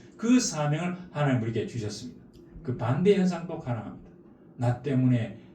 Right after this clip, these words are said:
나라가 무너질 수도 있고 나 때문에 가정이 무너질 수도 있습니다. 우리는 어느 편을 택해야 되겠습니까? 우리 그동안 살아오면서 관-, 내가 관련된 사람들을 살리는 사람이었는지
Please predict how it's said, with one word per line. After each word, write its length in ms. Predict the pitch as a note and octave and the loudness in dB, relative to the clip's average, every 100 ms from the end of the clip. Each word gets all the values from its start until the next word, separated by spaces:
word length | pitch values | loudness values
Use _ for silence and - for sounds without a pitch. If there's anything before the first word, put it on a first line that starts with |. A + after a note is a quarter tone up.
| - - | -20 -8
나라가 340 | B2 A#2+ G#2+ G2+ | 0 2 2 0
무너질 380 | F#3+ F#3+ E3+ | 2 2 2
수도 180 | - C#3 | 0 -2
있고 380 | C3 C#3 B2+ - | -2 -2 -6 -8
나 220 | B2+ B2 A#2 | -4 -2 0
때문에 360 | C3 B2 A2 | 0 0 0
가정이 380 | - D3+ D3 C#3 | -6 -10 -4 -2
무너질 400 | D3 G3+ - D3+ | 0 -2 -4 -6
수도 160 | - C3+ | -8 -8
있습니다. 360 | - - - - - - - | -8 -12 -12 -14 -16 -16 -6
우리는 260 | D3 C#3+ B2 | 0 2 4
어느 200 | E3 F3+ | 2 0
편을 260 | E3 D3+ | -4 -6
택해야 280 | - C#3+ C#3 | -8 -6 -6
되겠습니까? 520 | - - - - - - - - - | -6 -10 -16 -18 -20 -20 -20 -20 -2
우리 180 | D3 E3+ | 2 2
그동안 260 | D#3+ E3 | 2 0
살아오면서 520 | D#3 F#3 D#3+ C#3+ D3 C#3 | -2 0 0 0 -2 -2
관-, 240 | F3+ E3+ | 0 0
내가 240 | D#3 E3 D#3+ | 0 0 -2
관련된 480 | F3 F3 D#3+ D#3 | -4 -6 -6 -6
사람들을 520 | D3+ D#3 D3+ D3 C#3+ C3+ - | -8 -6 -4 0 -2 -2 -10
살리는 480 | - A3+ B3+ A3+ F#3+ | -6 0 2 4 2
사람이었는지 1000 | F3+ D3 C#3 B2+ B2+ C3+ F3 A3+ - | 2 0 0 0 -2 -2 -4 -2 -4